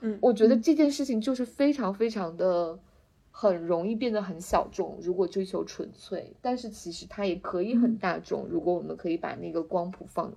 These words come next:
Speaker 2: 放宽一些。所以这个事情还，
Speaker 3: 嗯。
Speaker 2: 还挺有意思的吧。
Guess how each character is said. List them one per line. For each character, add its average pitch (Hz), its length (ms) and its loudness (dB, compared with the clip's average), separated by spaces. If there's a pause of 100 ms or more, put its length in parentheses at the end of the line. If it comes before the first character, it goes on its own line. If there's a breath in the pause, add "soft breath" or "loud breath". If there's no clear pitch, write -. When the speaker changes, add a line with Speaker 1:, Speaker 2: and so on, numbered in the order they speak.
(140)
Speaker 2:
放 160 160 0
宽 156 260 -4
一 156 140 -16
些。 - 260 -12 (600 soft breath)
所 180 240 -4
以 165 500 -4 (140)
这 220 120 0
个 190 80 8
事 214 140 4
情 196 140 2
还， - 160 -4 (320)
Speaker 3:
嗯。 214 80 -16
Speaker 2:
还 170 140 -2
挺 185 180 -4
有 170 100 -2
意 208 220 -2
思 190 180 -10
的 - 140 -6
吧。 - 280 -6